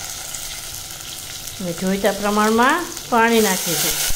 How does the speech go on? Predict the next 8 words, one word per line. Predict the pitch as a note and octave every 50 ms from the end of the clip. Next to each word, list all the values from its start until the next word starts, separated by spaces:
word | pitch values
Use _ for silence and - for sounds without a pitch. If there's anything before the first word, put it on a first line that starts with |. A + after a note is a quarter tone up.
| - - - - - - - - - - - E3+ E3+
અને | F#3 G3 G3+
બે | G3 G3 G3+ G#3
થી | - A#3+ A#3+
ત્રણ | A#3+ A#3 B3 C4+ D#4 G4 F#4+ - - - - - - - - - - - - A#3+
વિસલ | B3 C4 B3+ - C4 A#3 A#3 G#3+
વગાડીને | G#3 G#3 G#3 G3+ G#3 G#3 G#3+ A3+ B3 C#4+ F4 F4 - - - - - - - - - - - - - - - - - - - - - -
તૈયાર | A3+ A#3+ A#3+ A#3 A3+ A3
કરશું. | F#3+ F3+ E3+ - - C#3+ D3